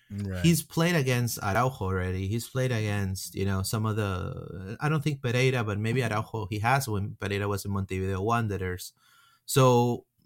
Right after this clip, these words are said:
Speaker 2: they kinda, he kinda knows. Uh, so if, if you guys win the mid and you have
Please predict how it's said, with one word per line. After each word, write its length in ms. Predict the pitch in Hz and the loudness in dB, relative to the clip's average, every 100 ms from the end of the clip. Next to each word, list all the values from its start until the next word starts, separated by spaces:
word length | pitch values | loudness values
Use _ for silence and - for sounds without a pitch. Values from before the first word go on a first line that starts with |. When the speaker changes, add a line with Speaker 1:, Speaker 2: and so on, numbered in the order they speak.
| - | -16
Speaker 2:
they 300 | - 147 160 | -4 -2 -2
kinda, 420 | - 185 175 143 | -2 -2 0 2
he 120 | 143 | 0
kinda 280 | - 196 175 | 0 0 2
knows. 640 | 127 135 131 107 95 - - | 4 4 4 2 0 -6 -4
Uh, 260 | 110 104 101 | -2 -2 -2
so 340 | - 117 113 110 | -2 0 0 0
if, 480 | 120 117 107 - - _ _ _ _ | -2 -2 -4 -12 -16 _ _ _ _
if 180 | 135 127 | 2 4
you 100 | 170 | 2
guys 280 | 233 214 | 2 2
win 220 | 156 165 160 | 4 4 4
the 100 | 120 | 4
mid 580 | 117 135 131 113 104 - _ | 4 6 6 4 0 -4 _
and 200 | 120 117 | 0 2
you 140 | 139 147 | 2 2
have 380 | 151 147 127 | 4 4 4